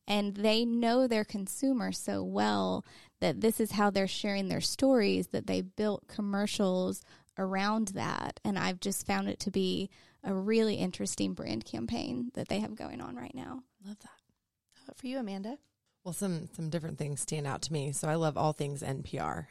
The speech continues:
Speaker 3: And again, kind of going along with what I do, my life is podcasting. Um, the way that they kind of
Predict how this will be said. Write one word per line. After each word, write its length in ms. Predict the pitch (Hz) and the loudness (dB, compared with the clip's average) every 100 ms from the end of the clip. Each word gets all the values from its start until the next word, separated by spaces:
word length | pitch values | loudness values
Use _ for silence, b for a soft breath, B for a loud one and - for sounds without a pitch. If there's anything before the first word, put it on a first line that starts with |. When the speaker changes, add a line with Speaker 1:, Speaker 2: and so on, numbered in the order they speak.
| - | -4
Speaker 3:
And 80 | 147 | -2
again, 240 | 139 135 | 0 -4
kind 180 | - 143 | -4 -6
of 80 | 135 | -4
going 200 | 139 135 | -4 -2
along 240 | 127 123 | -2 -4
with 160 | - 143 | -6 -6
what 100 | 123 | -4
I 120 | 143 | -4
do, 280 | 147 135 143 b b b b _ | -2 -2 -4 b b b b _
my 80 | 147 | -4
life 400 | 147 156 151 - | 2 2 2 -2
is 100 | 160 | -2
podcasting. 840 | 180 170 151 165 151 - 151 151 - B B B | 2 2 2 0 0 0 -4 -4 -8 B B B
Um, 260 | 175 160 165 | 2 4 4
the 80 | 170 | 4
way 160 | 170 | 4
that 140 | 185 170 | 4 2
they 120 | 160 | 0
kind 440 | - 160 156 156 | 0 -2 -2 0
of 500 | 147 143 143 143 147 | 0 0 0 -2 -6